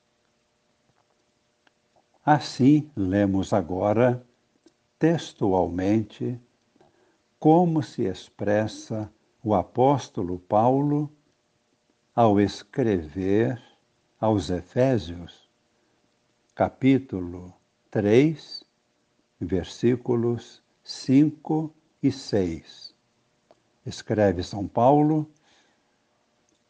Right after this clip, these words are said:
"Este mistério Deus acaba de revelar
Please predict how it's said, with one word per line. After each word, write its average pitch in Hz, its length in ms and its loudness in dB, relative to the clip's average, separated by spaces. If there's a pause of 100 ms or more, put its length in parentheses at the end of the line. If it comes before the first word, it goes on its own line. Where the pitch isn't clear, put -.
(160)
"Este 139 720 4
mistério 123 1400 -2 (560)
Deus 107 1200 0 (640)
acaba 120 1300 -2 (200)
de 92 200 -2
revelar 95 1000 -2